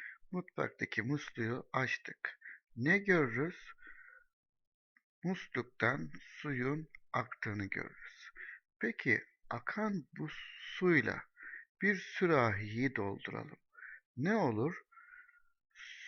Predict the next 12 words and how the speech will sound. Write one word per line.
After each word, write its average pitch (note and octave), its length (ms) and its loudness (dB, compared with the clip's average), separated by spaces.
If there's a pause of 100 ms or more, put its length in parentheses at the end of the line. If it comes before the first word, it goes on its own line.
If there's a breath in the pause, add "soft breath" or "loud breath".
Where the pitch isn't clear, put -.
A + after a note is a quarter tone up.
(480 loud breath)
Akan F#3 480 0
su, A#2+ 460 -4 (180)
sürahiye C#3 880 6
dolan C3 360 4
su, C#3+ 440 -4 (300 loud breath)
sürahinin E3+ 1120 4
şeklini - 540 -4
alır. - 320 -18 (400 loud breath)
Sonra G#3 600 -2 (280 soft breath)
bu A3 80 -2
sürahideki G#3 840 4
suyu - 600 4